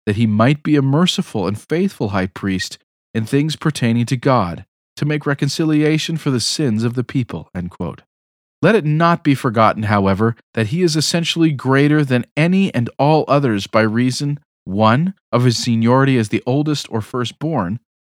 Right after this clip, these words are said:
two, of his unique status in the flesh as the offspring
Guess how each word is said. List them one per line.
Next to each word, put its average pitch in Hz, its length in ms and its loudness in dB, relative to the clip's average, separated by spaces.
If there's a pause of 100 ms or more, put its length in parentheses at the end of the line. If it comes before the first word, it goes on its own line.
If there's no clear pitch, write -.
(200)
two, 127 420 0 (220)
of 117 100 0
his 117 180 2
unique 143 280 0
status 139 480 0
in 123 80 -4
the 113 80 -2
flesh 120 400 -4
as 101 100 -8
the 107 160 -6
offspring 117 640 -4